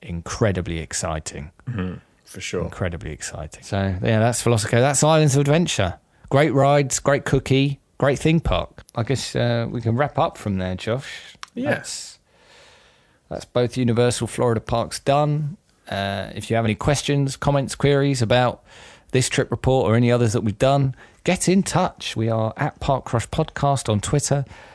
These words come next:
Speaker 1: The email is podcast at parkcrush dot com. We are on all the other socials as well. Uh, if you want to catch up on, uh, my visits, Instagram, TikTok, et cetera, then links dot park crush dot com is the best place.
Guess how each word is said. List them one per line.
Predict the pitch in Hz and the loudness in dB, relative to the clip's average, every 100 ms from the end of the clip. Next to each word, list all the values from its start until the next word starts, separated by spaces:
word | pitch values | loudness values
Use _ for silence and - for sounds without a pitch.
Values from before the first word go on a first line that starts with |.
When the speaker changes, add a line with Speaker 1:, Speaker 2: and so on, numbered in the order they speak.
| - - | -12 -2
Speaker 1:
The | 104 | 0
email | 127 120 113 107 | 2 4 4 2
is | 104 | 0
podcast | - 123 - 117 101 92 | 0 -2 2 0 0 -4
at | |
parkcrush | - 110 - 107 101 | 0 0 0 -2 -2
dot | - - | -4 -4
com. | - 107 107 117 - _ _ - | 0 2 2 -2 -12 _ _ 0
We | 120 | 2
are | 127 | 4
on | 123 | 4
all | 143 135 | 4 4
the | 139 | 4
other | 127 | 2
socials | - 131 123 - 131 107 | 2 2 2 2 0 0
as | 104 | 0
well. | 110 120 123 131 - - _ _ - | 2 2 2 0 -6 -20 _ _ -4
Uh, | |
if | 101 98 | -2 -2
you | 120 | -2
want | 107 | -2
to | |
catch | - 120 - - | -2 -4 -2 0
up | 117 - | 0 0
on, | 113 110 101 101 - _ - | 0 0 0 -2 -6 _ -10
uh, | 104 101 | -6 -4
my | 104 104 | 0 0
visits, | 101 104 110 - - - - _ _ - | 2 2 2 -2 -8 -10 -14 _ _ -2
Instagram, | 110 - - 104 104 | -2 -2 -2 0 0
TikTok, | - - 107 - | -2 -4 -4 -4
et | - | -4
cetera, | - - - 110 113 - _ _ _ - | -4 -2 0 0 -2 -10 _ _ _ -2
then | 101 101 117 | 2 4 4
links | 170 - - | 2 0 -2
dot | 139 - | -2 -2
park | - 120 - | 0 0 0
crush | 117 113 - | -2 -2 0
dot | 107 - | -2 -2
com | - 104 95 | 0 2 0
is | 85 101 - | 0 -4 -4
the | 98 | -4
best | 98 95 - | -2 -4 -2
place. | 101 92 113 | 0 0 -2